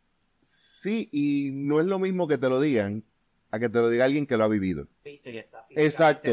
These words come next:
Speaker 2: alrededor de nosotros.
Speaker 1: Sí, sí, no, es como cuando yo hablaba con Georgie, la primera vez que yo hablé con Georgie Viento, yo digo, "Mire, ¿cómo, de qué tú vives?" Y me dice,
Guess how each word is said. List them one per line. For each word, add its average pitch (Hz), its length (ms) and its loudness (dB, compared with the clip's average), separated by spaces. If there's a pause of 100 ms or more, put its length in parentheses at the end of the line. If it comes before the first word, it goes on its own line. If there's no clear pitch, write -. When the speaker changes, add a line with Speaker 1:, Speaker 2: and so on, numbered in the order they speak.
Speaker 2:
alrededor - 280 -18
de - 60 -20
nosotros. - 180 -20
Speaker 1:
Sí, 151 300 -2
sí, 160 260 0
no, 151 180 -2
es 156 100 -2
como 185 260 -4
cuando 120 640 2
yo 113 140 0
hablaba 127 280 2
con 151 160 -2
Georgie, 147 280 -2
la 120 100 0
primera 113 260 0
vez 127 60 -4
que 156 100 -4
yo 151 80 0
hablé 156 140 -2
con 156 140 -2
Georgie 151 240 0
Viento, 120 440 -2 (560)
yo 113 100 -4
digo, 117 120 0
"Mire, 226 180 0
¿cómo, 196 380 -4 (120)
de 131 220 2
qué 160 120 2
tú 196 120 -2
vives?" 135 240 4
Y 123 40 0
me 120 140 2
dice, 104 360 0